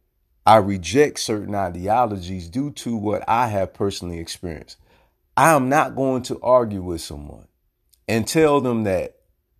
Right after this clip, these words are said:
this is not real, depending upon what it is. But for the sake of argument, I know some people who talk about various spiritual, uh, dimensions and, you know, they went to certain realms and,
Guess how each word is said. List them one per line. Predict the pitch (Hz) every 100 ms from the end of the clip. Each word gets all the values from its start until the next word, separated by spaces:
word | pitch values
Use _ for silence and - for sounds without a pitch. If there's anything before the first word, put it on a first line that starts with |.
| _
this | 82 95 143 -
is | 120 110
not | 113 104 98
real, | 101 101 95 92
depending | 90 - 135 135 120
upon | 104 123 117
what | 107 101
it | 98
is. | 80 78 - _ _ _ _ _ _ _ _ _ _ _ _
But | - 104 -
for | 113
the | 101
sake | - 135 127
of | 123
argument, | - 107 98 82 80 76 _ _ _ _ _ _ _ _ _ -
I | 113
know | 120 123
some | - 117
people | 131 123 120
who | 113
talk | 110 117 107
about | 104 98 101 98 _
various | 85 104 104 101 -
spiritual, | - 110 101 101 110 101 98 95 _ _ _ _ -
uh, | 82 87
dimensions | 85 90 95 110 104 - 104 104 101 98 82
and, | 78 78 - _ _ _ _
you | 87
know, | 92 87
they | 82 82
went | 85 110 110
to | 113
certain | 107 123 110 98 90
realms | 101 107 104 104 104 104 98 87
and, | 76 73